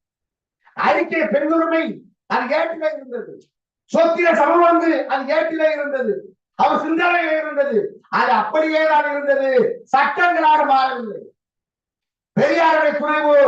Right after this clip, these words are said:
சமூகத்திலே அவர் ஏற்ற அறிக்கைகளாக அப்படியேதான் இருந்த சிந்தனையிலே பெண்களுக்கு சொத்திலே சம உரிமை என்பதும் தமிழ்நாடு என்பதும் நம்முடைய எதிர்தரப்பில் இருக்கக்கூடிய நம்முடைய தமிழை பேசிவிட்டு சென்றார். தமிழ்நாடு என்று அந்த துணிவு,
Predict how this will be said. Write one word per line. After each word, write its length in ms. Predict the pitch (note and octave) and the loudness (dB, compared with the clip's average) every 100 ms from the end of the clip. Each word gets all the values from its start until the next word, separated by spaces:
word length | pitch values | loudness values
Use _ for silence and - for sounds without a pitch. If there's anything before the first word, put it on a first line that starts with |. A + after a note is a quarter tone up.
| - - - | 2 -4 -2
சமூகத்திலே 680 | A3 F#4 F#4 D#4 D4+ D4 C#4 B3+ - - | 0 4 4 2 2 2 2 0 -4 -6
அவர் 280 | F#3+ B3 B3+ A3+ | -2 0 0 -2
ஏற்ற 320 | A#3+ D4+ D#4 D4+ | -2 -2 -2 -2
அறிக்கைகளாக 680 | B3+ B3 D4+ C#4+ C4 B3+ B3 B3 A#3 - - _ D#3 | -2 -4 -8 -6 0 0 2 0 0 -2 -6 _ -2
அப்படியேதான் 680 | A#3 A#3+ B3+ C4+ C4+ C4+ C4 | -2 -2 -2 2 4 4 2
இருந்த 260 | B3+ B3+ B3+ | 0 -2 -2
சிந்தனையிலே 640 | B3 B3 B3+ B3 A#3+ A#3 A#3 - - - | -2 0 0 0 -2 -2 -2 -2 -6 -4
பெண்களுக்கு 580 | A3+ C#4 C4+ C4 B3+ A#3 | -2 0 2 2 -2 0
சொத்திலே 360 | B3 A#3+ B3+ A3+ | 0 0 -2 -2
சம 220 | A3+ C4 | -2 -2
உரிமை 300 | C4+ C4+ C4+ | -4 -6 -4
என்பதும் 460 | C4+ C4+ C#4+ D4 D#4 - - _ | -4 2 2 4 2 -2 -12 _
தமிழ்நாடு 540 | - - D#4 E4 D#4+ D#4 | -2 0 0 0 0 0
என்பதும் 360 | C#4+ C#4 C4 A#3+ | -2 -2 -2 -6
நம்முடைய 320 | B3 B3 B3 A#3 - - _ | -8 -2 0 0 -2 -6 _
எதிர்தரப்பில் 680 | - B3 D4 C#4+ C4 A#3+ B3+ | -2 0 2 2 2 0 0
இருக்கக்கூடிய 400 | B3 B3 A#3 A#3+ | 2 2 0 0
நம்முடைய 320 | A3+ A3+ A3+ A3 F#3+ - _ _ | 0 0 2 2 0 -6 _ _
தமிழை 320 | G#3+ C#4+ D4 C#4 A3+ | 0 2 2 2 0
பேசிவிட்டு 460 | B3 B3 A#3+ G#3+ | 2 2 2 -2
சென்றார். 420 | A3 G#3+ G3 F#3 - | -4 -4 -4 -4 -4
தமிழ்நாடு 480 | G#3+ B3+ B3+ B3 A#3+ | -4 0 0 0 -4
என்று 260 | A#3 G#3+ A3 - - - _ _ | -6 -2 -2 -4 -10 -20 _ _
அந்த 280 | - A3+ G#3+ | -2 0 0
துணிவு, 320 | G#3 B3 C#4 | -2 -2 0